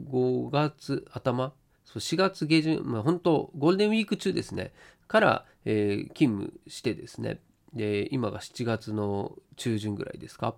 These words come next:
だから二ヶ月半ぐらい経ってるわけですけども、えー、その間にですね、その仕事の内容だったり、もう、こうね、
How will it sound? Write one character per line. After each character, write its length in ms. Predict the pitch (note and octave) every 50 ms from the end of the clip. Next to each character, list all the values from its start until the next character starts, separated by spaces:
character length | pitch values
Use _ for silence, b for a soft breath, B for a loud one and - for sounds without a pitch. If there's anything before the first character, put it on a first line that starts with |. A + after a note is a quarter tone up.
| _ _
だ 120 | - - F#2+
か 100 | - G2+
ら 100 | G2 G2
二 160 | G2 G2+ G#2
ヶ 160 | - C#3 C#3
月 520 | C#3+ D3 C#3 - - C#3+ C#3 C3+ C3+ C#3 B2
半 200 | - C#3+ C#3 B2+
ぐ 80 | A#2+
ら 60 | G2+ -
い 60 | - _ B B B B B -
経 120 | - B2
っ 40 | -
て 100 | - G#2+
る 80 | G2
わ 80 | G2 G2
け 100 | - -
で 100 | - -
す 100 | - -
け 120 | - G#2 G2+
ど 100 | G#2 G2
も、 300 | G#2 A2+ A2+ G#2+ G#2 - _ _ _ _ _ _ _ _ _ _ _ _ _ _ _ _ _ B B B B B B B B _ -
え 80 | G#2
ー、 40 | G2
そ 140 | - - F#3
の 100 | A#3 B3+
間 160 | - D4+ D#4
に 140 | C4 - -
で 80 | -
す 120 | - - G#2
ね、 240 | G#2 G2 - - - _ _ _ _ _ _ _ -
そ 140 | - - D3
の 120 | D3 D3 C3+
仕 220 | - - - F3+
事 260 | A#3+ D4 D4+ - D4+
の 100 | A#3 A3
内 260 | G#3 G3+ G3+ G3 G3
容 480 | F#3+ F#3 F#3 F#3 F3+ F3+ F3+ F3 F3 E3
だ 100 | F3 F3
っ 80 | E3+ -
た 140 | - -
り、 360 | - - - G#2 G#2 - - _ b b b b b b b _ _ _ _ -
も 380 | - B2+ B2 A#2 G#2+ G#2 F#2+ -
う、 120 | - - _ _ _ _ _ _ _ _ _ _ _ _ _ _ _ _ _ _
こ 140 | - A#2+ A2
う 40 | G#2
ね、 320 | G#2 G2+ G2 G2 G2 -